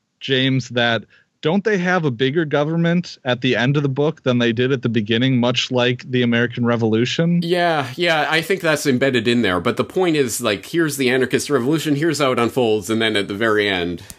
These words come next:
Speaker 2: you know, this is how they close the door. But, um, but I mean, it's still hopeful. It's better than before,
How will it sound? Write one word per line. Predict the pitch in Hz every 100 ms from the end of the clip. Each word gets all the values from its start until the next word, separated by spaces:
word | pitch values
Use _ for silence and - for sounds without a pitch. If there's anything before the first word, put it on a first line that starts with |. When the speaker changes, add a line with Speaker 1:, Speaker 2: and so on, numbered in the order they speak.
| -
Speaker 2:
you | - 82
know, | 80 78 - -
this | 90 87
is | 85
how | 85
they | 78 80
close | - 107 -
the |
door. | 82 90 82
But, | 80 98 -
um, | 101 92 90 87 _ _ _
but | 180 202
I | 226
mean, |
it's | 240 226
still | - 226
hopeful. | - 180 - 127 123
It's | 160
better | - 240 262
than | 127 110
before, | 101 - 92 104